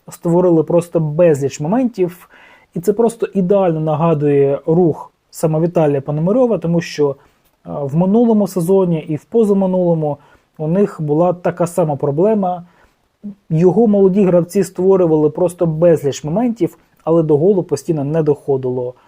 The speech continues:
Ну і продовжуючи про воротарів, то якщо Дамчак провів просто ідеальний поєдинок і є головним героєм Карпат в цьому поєдинку,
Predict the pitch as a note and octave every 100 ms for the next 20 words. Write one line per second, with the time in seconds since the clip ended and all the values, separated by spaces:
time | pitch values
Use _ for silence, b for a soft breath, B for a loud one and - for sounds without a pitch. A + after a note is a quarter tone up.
0 | b b b b A3+ A#3+ G#3 G3+ G#3+ G3
1 | D#3+ - E3+ G3 F#3 D#3 D3 E3+ A#3 G#3
2 | - D#3 D#3 - - G#3 E3 D#3 C#3 D#3
3 | D3+ E3 - F3+ E3+ D3+ D3+ D#3+ D#3 D#3+
4 | - E3+ F#3+ F3 F3 D3 C#3+ C3+ D3+ D3+
5 | A#3+ G#3+ D#3+ - b b _ E3+ E3 D#3+
6 | D3+ F3+ D#3 D#3 D#3+ F#3 F3+ D3+ C3+ D3
7 | D#3 C#3 D3 D3+ D#3 C3+ - - D3+ B2+
8 | D3 G3 B3+ A3+ F#3 E3+